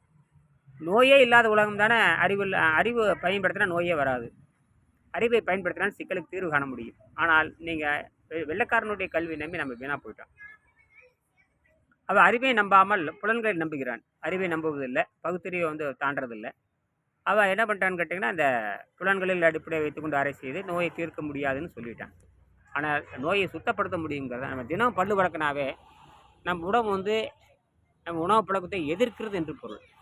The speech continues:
When you, when you uh, clean the mouth. When you clean the mouth,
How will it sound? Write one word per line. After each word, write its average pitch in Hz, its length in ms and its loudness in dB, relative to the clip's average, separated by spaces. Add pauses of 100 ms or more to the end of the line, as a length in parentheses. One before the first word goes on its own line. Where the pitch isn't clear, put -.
(1300)
When 208 160 -2
you, 247 160 2 (680)
when 214 200 -2
you 196 160 -2 (1200)
uh, 123 680 -6 (1080)
clean 220 260 -2
the 147 300 2
mouth. 147 320 -2
When 170 180 -4
you 185 120 -4
clean 185 260 -6
the 139 100 -2
mouth, 139 240 -4